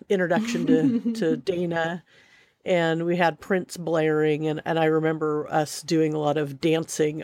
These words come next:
Speaker 1: on the furniture <laughs> and bouncing around on the furniture. So I guess I did used to do that,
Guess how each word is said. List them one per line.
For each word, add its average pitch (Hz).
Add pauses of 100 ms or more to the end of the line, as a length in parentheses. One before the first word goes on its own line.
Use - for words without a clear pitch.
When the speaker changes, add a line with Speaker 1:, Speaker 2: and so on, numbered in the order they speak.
Speaker 1:
on 156
the 156
furniture 156
<laughs> -
and 208
bouncing 196
around 160
on 151
the 156
furniture. -
So - (340)
I 190
guess 202
I 170
did 151
used 147
to 131
do 123
that, 120